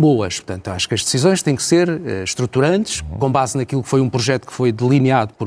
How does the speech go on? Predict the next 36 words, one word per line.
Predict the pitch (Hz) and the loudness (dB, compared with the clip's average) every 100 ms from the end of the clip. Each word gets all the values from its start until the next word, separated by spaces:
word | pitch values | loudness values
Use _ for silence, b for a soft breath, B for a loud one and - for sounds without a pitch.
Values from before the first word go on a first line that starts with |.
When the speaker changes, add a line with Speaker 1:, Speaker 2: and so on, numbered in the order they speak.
| 101 | -6
Speaker 1:
Rui | 90 127 | -2 -2
Costa, | 127 160 208 185 | 0 0 0 -2
com | - | 0
a | 123 | 0
aposta | 135 - 131 | 0 -2 0
num | 143 | 2
treinador | 127 135 127 127 131 110 B B B B | 2 2 2 2 2 0 B B B B
chamado | - 131 113 98 123 139 107 | 0 2 2 0 -4 -6 -2
Roger | 120 110 143 | -2 0 0
Schmidt. | - 160 190 208 - B B B B | 0 2 2 0 -10 B B B B
Mas | 185 185 | 2 4
eu | 190 | 2
vou-te | 196 | 2
dizer | 196 190 | 2 2
uma | 202 196 | 2 2
coisa. | 185 160 | 2 2
Aquilo | 143 165 190 | 2 2 2
que | 175 | 2
aconteceu, | 151 139 - 107 101 156 - B B B B | 2 0 -2 -2 -4 -6 -12 B B B B
ah, | 131 127 123 117 127 165 | 2 2 2 0 -2 4
num | 170 175 | 6 6
jogo | 135 175 143 131 | 6 6 6 4
em | 123 | 2
que | - 139 123 117 113 127 - - - - | 2 4 6 4 2 -6 -12 -16 -20 -12
o | 110 | -2
Benfica | 117 - 127 120 110 101 110 - - | 0 2 0 2 0 -2 -8 -14 -8
jogou | 117 117 123 117 117 | -2 4 6 6 2
muito | 143 156 104 | 2 2 2
bem, | 107 165 247 _ _ - | -2 -2 -6 _ _ -8
talvez | 98 120 107 | -2 0 0
uma | 117 113 | -2 -2
das | 113 107 | -2 0
melhores | 127 120 104 | 2 2 -2
exibições | 98 107 - 107 | -6 -6 -4 -4
da | 110 | 0
época. | 110 139 - | 0 -2 -4